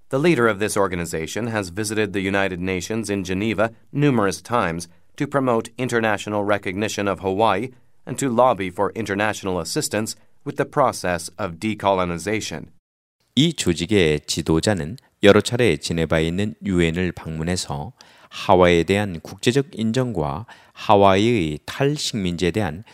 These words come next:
Speaker 2: 국제적 지원을 얻기 위해 로비를 벌였습니다.
Speaker 1: Due to efforts by the various native Hawaiian activist groups, the U S government and the state of Hawaii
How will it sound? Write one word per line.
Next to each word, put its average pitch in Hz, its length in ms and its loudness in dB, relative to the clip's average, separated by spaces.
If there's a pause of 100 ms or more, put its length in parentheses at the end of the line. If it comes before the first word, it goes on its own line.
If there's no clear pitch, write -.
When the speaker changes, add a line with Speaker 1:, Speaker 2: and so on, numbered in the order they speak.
(180)
Speaker 2:
국제적 101 520 0
지원을 123 460 0
얻기 87 520 0
위해 107 320 0 (100)
로비를 87 600 2
벌였습니다. 78 920 -6 (800)
Speaker 1:
Due 151 180 4
to 143 160 2
efforts 135 380 0
by 107 160 0
the 92 140 -4
various 104 480 0
native 104 320 0
Hawaiian 95 500 0
activist 95 520 -6
groups, 117 380 -2 (280)
the 117 140 -4
U 120 160 6
S 107 120 0
government 104 480 0
and 101 140 0
the 92 60 -2
state 101 320 0
of 87 100 -6
Hawaii 98 460 2